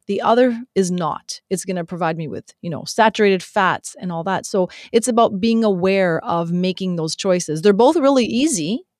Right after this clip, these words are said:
right? You can just drive through the drive-thru. You can take it from your fridge. You just have to kind of be prepared. And I think that's a, you know, that's the,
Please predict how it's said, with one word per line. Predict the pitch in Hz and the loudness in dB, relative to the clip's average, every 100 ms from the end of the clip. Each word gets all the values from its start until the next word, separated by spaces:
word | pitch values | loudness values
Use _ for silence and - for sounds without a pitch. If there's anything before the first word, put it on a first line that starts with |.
| _ - | _ 0
right? | 190 269 - | 2 2 2
You | 226 | 2
can | 233 202 | 2 2
just | 190 147 | 0 0
drive | 190 208 220 | 4 4 4
through | 233 | 0
the | 226 | -2
drive-thru. | 208 220 240 277 | 2 2 2 0
You | 202 | 0
can | 175 | 0
take | 208 202 | 2 2
it | 196 | 0
from | 190 185 | 0 -2
your | 170 | 0
fridge. | 226 185 139 | 2 2 2
You | 180 | -2
just | 185 202 | 0 0
have | 208 202 - | 2 0 0
to | |
kind | 190 185 | -4 -4
of | 175 165 | -4 -4
be | 180 | -8
prepared. | - 165 185 175 143 - - - - | -6 -8 -4 -4 -4 -8 -20 -20 -8
And | 196 | -4
I | 190 | 2
think | 240 220 190 | 2 2 2
that's | 202 202 - | 4 4 0
a, | 170 165 - | -6 -6 -6
you | 208 | -4
know, | 180 175 | -2 0
that's | 196 196 | 0 0
the, | - | -4